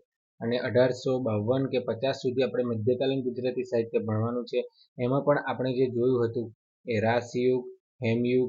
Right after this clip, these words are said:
પછી આ છે નરસિંહ યુગ અને પછી આ છે પ્રેમાનંદ યુગ. તો આપણે જે આજે ચર્ચા કરવાની છે, આજે રાસયુગ અથવા તો હેમયુગ. રાસયુગ કેમ? કેમ કે રાસ ને બધું આ યુગમાં હતું. અને હેમયુગ એટલા માટે કે હેમચંદ્રાચાર્ય પણ આ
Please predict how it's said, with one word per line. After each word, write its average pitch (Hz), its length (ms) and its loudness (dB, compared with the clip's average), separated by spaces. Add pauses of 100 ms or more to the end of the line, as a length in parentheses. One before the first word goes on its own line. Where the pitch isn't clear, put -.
પછી 117 300 0
આ 104 160 2
છે 107 80 -2
નરસિંહ 107 560 0 (120)
યુગ 131 240 0 (260)
અને 123 160 -4
પછી 117 300 -2
આ 113 160 2
છે 131 140 0
પ્રેમાનંદ 113 560 2
યુગ. 101 180 -6 (400)
તો 123 60 0
આપણે 131 360 2
જે 139 200 4
આજે 117 380 2
ચર્ચા 139 460 4
કરવાની 123 360 2
છે, 127 180 -2
આજે 123 320 -2
રાસયુગ 131 600 2
અથવા 117 320 0
તો 123 80 2
હેમયુગ. 110 480 0
રાસયુગ 131 640 0
કેમ? 139 220 2 (380)
કેમ 127 100 -2
કે 127 120 4
રાસ 127 400 6
ને 131 80 0
બધું 127 240 2 (260)
આ 131 80 2
યુગમાં 127 420 2
હતું. 131 200 0
અને 120 140 0
હેમયુગ 131 480 4
એટલા 131 220 6
માટે 131 280 4
કે 131 180 0
હેમચંદ્રાચાર્ય 127 1120 4 (400)
પણ 123 160 4 (100)
આ 131 220 6